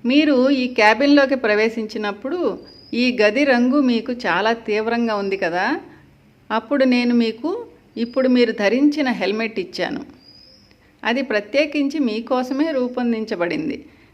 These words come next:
నిజానికి మేము మీ ప్రతిస్పందనను ముందుగానే ఊహించి చేయగలిగాం. చాలా స్వల్ప సమయంలోనే ఈ క్యాబిన్ మొదట పసుపు, ఆ తర్వాత నీలి రంగులోకి మారిపోయింది.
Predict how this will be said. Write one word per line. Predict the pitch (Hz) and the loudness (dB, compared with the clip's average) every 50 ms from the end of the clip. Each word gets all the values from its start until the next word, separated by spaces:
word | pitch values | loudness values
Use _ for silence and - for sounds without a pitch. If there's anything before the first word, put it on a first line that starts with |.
| _ _ - | _ _ -4
నిజానికి | 196 208 214 247 262 285 294 311 294 294 | -4 0 2 4 4 6 4 4 2 0
మేము | 269 254 247 240 233 240 277 359 494 494 - - - - _ _ - 220 | 0 0 0 2 2 2 0 -2 -2 -6 -12 -16 -20 -20 _ _ -8 -2
మీ | 220 240 294 359 403 | 2 2 4 2 2
ప్రతిస్పందనను | - - - 220 214 220 - 262 240 - - 247 220 220 220 214 214 214 226 240 247 | 0 -4 -2 -2 -2 -2 -4 -8 -10 -8 -6 -4 -4 -2 -2 -2 -4 -2 -2 0 0
ముందుగానే | 233 220 220 220 226 220 214 208 220 220 240 | 0 0 0 0 0 2 0 0 0 -2 -2
ఊహించి | 214 208 208 214 208 202 214 202 196 185 - 254 285 392 - - - - - _ _ _ _ _ _ _ _ _ _ _ _ _ - - | -2 -2 -2 -2 -4 -4 -6 -8 -8 -8 -6 -6 -6 -6 -6 -10 -18 -20 -20 _ _ _ _ _ _ _ _ _ _ _ _ _ -2 0
చేయగలిగాం. | 214 202 196 175 170 165 156 - - - - - - - - - _ _ _ _ _ _ _ _ _ _ _ _ _ _ _ _ _ - 240 | 2 2 2 2 0 0 -2 -2 -4 -8 -8 -10 -14 -20 -20 -20 _ _ _ _ _ _ _ _ _ _ _ _ _ _ _ _ _ -2 0
చాలా | 240 254 277 302 302 | 2 2 4 2 0
స్వల్ప | 285 294 - 226 214 220 233 262 240 - 311 | 0 -2 0 0 2 2 2 0 -2 -4 -6
సమయంలోనే | 302 - 262 240 247 240 240 240 233 220 220 220 233 240 254 262 269 269 - - - - - - - _ _ _ - | -4 -2 -2 -2 -2 -2 -2 -2 -2 0 -2 -2 -2 -2 -2 -4 -6 -8 -10 -16 -20 -20 -20 -20 -20 _ _ _ -2
ఈ | 240 262 285 277 | 0 2 2 0
క్యాబిన్ | 285 - 220 208 214 226 233 247 247 240 233 226 | 0 2 4 6 6 6 6 4 2 2 2 0
మొదట | 214 208 202 190 220 214 - 226 196 185 185 185 185 - - - - _ _ _ - | -2 -2 -2 -2 -4 -4 -2 0 0 0 0 -2 -2 -6 -10 -18 -20 _ _ _ -2
పసుపు, | 196 196 196 - 240 240 208 180 - - - - _ _ 175 | -2 -2 -2 -6 -6 -6 -6 -6 -6 -8 -14 -20 _ _ -4
ఆ | 190 202 | -2 -2
తర్వాత | 202 220 214 220 226 226 226 233 | 0 0 0 0 0 -2 -2 -4
నీలి | 220 208 202 202 214 226 233 226 | -4 -4 -4 -4 -2 0 0 2
రంగులోకి | 208 208 202 190 185 185 196 190 185 285 320 | 2 2 0 -2 -4 -4 -4 -4 -4 -4 -2
మారిపోయింది. | 269 208 185 170 170 175 - 160 160 156 160 160 - - - | 0 0 0 0 -2 -2 -4 -6 -6 -6 -8 -10 -12 -12 -16